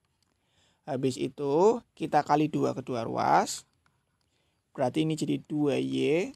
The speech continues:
sama dengan tiga per dua dikali dua ketemu tiga kali X plus delapan. Langsung kita sederhanakan saja, jadi dua Y sama dengan tiga X plus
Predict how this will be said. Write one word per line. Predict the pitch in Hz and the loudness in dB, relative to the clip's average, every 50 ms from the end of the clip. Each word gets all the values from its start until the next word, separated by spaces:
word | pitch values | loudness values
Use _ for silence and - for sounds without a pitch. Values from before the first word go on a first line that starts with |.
| _ _ | _ _
sama | _ - - - 175 180 185 185 165 156 | _ -16 -8 -4 -2 0 2 0 0 0
dengan | - 139 143 147 156 160 | -2 -4 -4 -4 -2 0
tiga | 170 156 - 156 147 | 0 2 4 4 4
per | 156 147 143 | 4 0 0
dua | - 156 151 | 2 2 2
dikali | 143 147 143 143 135 139 143 | 2 2 0 0 0 -2 -2
dua | 139 147 147 147 151 | -2 -2 -2 -2 -2
ketemu | 160 143 - 147 147 147 143 - | -4 -6 -6 -6 -6 -6 -6 -8
tiga | 147 131 - _ 139 131 135 147 180 - - _ _ _ | -8 -10 -10 _ -4 -2 0 0 0 -2 -6 _ _ _
kali | - 113 110 123 131 151 175 180 - _ _ | -8 -6 -4 -2 0 0 0 0 -2 _ _
X | - 156 170 165 - - - | -6 -6 -6 -6 -10 -16 -12
plus | - - - 139 135 - | -8 -6 -6 -6 -8 -10
delapan. | - 135 120 104 - - - - - - - - _ _ _ _ _ _ _ _ _ _ _ _ _ _ _ _ _ _ _ _ _ - | -10 -10 -8 -8 -10 -10 -10 -8 -8 -8 -10 -12 _ _ _ _ _ _ _ _ _ _ _ _ _ _ _ _ _ _ _ _ _ -6
Langsung | 131 135 123 - 151 147 | -6 -6 -4 -4 -4 -2
kita | 139 139 127 135 127 | -2 -2 -2 -4 -6
sederhanakan | - 139 131 127 123 117 127 131 | -6 -6 -6 -6 -6 -6 -8 -8
saja, | 127 123 123 127 - - 151 170 180 | -6 -6 -6 -4 -2 2 2 2 2
jadi | 170 160 143 143 135 | 0 -2 -4 -4 -6
dua | - 147 139 135 120 | -6 -4 -2 -2 -2
Y | 123 135 131 135 135 151 170 202 - - _ | -2 -4 -4 -2 -2 0 -2 -2 -4 -10 _
sama | - - - 175 180 196 190 175 | -16 -8 -4 -2 -2 0 0 -2
dengan | 160 151 135 123 104 104 131 160 - - - _ _ _ _ _ _ _ _ _ _ | -4 -4 -8 -8 -8 -8 -8 -8 -10 -12 -16 _ _ _ _ _ _ _ _ _ _
tiga | 196 190 185 - 143 123 - - | -4 -4 -2 0 -2 -2 -2 -4
X | 156 170 - - - - - _ _ _ _ _ _ _ _ _ _ _ _ _ _ _ _ _ _ _ _ _ _ _ _ _ | -6 -6 -6 -8 -12 -12 -14 _ _ _ _ _ _ _ _ _ _ _ _ _ _ _ _ _ _ _ _ _ _ _ _ _
plus | - 170 185 190 196 208 - - - - - | -2 2 4 6 6 4 4 -2 -4 -6 -12